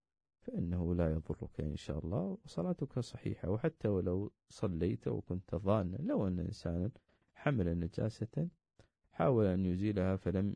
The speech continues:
يعرف كيف وضعها في جنبه وصلى وهو جاهل، فإن صلاته صحيحة بإذن الله. إذن صلاتك صحيحة، ولا تفعل هذا الفعل من التفتيش مرة أخرى، وبالله التوفيق.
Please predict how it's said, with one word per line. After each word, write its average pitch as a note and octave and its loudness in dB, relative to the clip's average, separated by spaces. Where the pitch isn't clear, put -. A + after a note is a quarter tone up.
يعرف F2+ 0
كيف - -2
وضعها F2 0
في - -6
جنبه G#2 -2
وصلى C3+ -2
وهو F#2+ -2
جاهل، F#2 -2
فإن A2 -2
صلاته F#2 -4
صحيحة - -8
بإذن - -6
الله. - -6
إذن B2+ -2
صلاتك - -2
صحيحة، B2+ -2
ولا D3+ 0
تفعل F#2+ -2
هذا F#2 2
الفعل F2+ 0
من F2 0
التفتيش - -2
مرة F#2+ -2
أخرى، E2+ -2
وبالله A#2 0
التوفيق. - -6